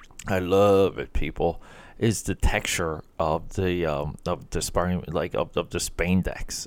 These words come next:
It's so cool. Uh, it's, it's, it's almost like, um, like a rever-, it's almost like a, um,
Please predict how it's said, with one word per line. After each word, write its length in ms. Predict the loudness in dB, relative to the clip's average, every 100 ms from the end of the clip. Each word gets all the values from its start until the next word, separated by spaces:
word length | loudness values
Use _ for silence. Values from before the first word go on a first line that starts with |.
| -6
It's 300 | -4 -2 0
so 460 | 0 -2 -4 -6 -6
cool. 540 | 2 6 8 6 0 -12 -18 -20 -20 -14 2
Uh, 260 | 4 4 4
it's, 240 | 0 0
it's, 360 | 0 0 0 -2
it's 180 | -4 2
almost 240 | 2 4 2
like, 200 | 0 2
um, 320 | 2 0 0
like 180 | -2 -4 -6 -4
a 80 |
rever-, 460 | -2 -2 -4 -8 -6
it's 200 | -4 4
almost 260 | 4 4 0
like 180 | 0 0
a, 200 | 2 2
um, 340 | 2 0 -2